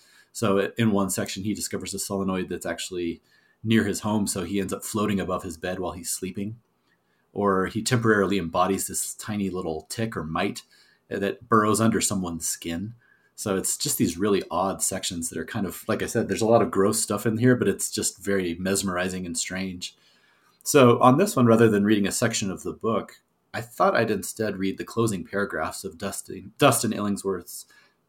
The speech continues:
uh, New York Times review, 'cause I thought he just did such a wonderful job of summing up this book. And he says,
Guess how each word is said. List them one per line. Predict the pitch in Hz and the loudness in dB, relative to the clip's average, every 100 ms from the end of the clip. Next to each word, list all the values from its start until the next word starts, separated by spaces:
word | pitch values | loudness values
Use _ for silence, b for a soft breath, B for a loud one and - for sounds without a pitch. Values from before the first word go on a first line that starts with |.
| _ | _
uh, | 98 92 | -6 -2
New | 107 | 2
York | 101 - | 2 0
Times | - 101 98 | -4 -6 -4
review, | 85 85 82 | -8 -8 -8
'cause | 92 | -4
I | 95 | -4
thought | 113 107 | -2 -2
he | |
just | 87 80 | -4 -6
did | 92 - | -10 -10
such | 95 - | -12 -14
a | - - | -18 -12
wonderful | 107 95 92 | -10 -8 -10
job | 80 78 82 | -8 -8 -8
of | 87 | -10
summing | - 85 85 | -8 -8 -8
up | - | -12
this | - - | -12 -18
book. | 87 - | -18 -16
And | 95 | -12
he | 92 | -10
says, | 90 87 82 | -8 -8 -10